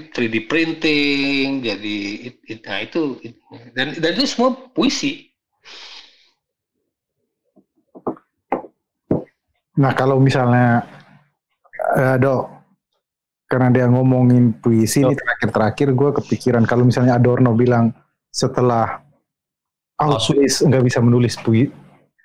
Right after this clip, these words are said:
Speaker 2: bagaimana bisa kita menulis puisi setelah corona gimana, Om Alit?"
Speaker 3: Justru banyak lah itu mah.
Speaker 2: Mah, gue nanya Om Alit tuh, bukan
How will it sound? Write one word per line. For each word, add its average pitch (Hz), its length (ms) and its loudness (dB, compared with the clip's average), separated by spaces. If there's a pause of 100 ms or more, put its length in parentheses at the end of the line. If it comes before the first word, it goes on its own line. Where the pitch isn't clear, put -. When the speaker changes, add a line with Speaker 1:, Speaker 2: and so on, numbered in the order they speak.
Speaker 2:
bagaimana 123 360 2
bisa 143 280 0
kita 139 160 -2
menulis 120 320 2
puisi 123 480 0 (280)
setelah 139 400 -2
corona 143 480 2
gimana, 110 480 0 (320)
Om 113 140 2
Alit?" 104 260 0 (400)
Speaker 3:
Justru 151 240 0
banyak 160 360 2
lah 180 140 2
itu 180 160 0
mah. 196 300 0
Speaker 2:
Mah, 208 180 -2
gue 175 160 4
nanya 143 260 2
Om 120 120 2
Alit 139 240 2
tuh, 110 100 0
bukan 107 180 -2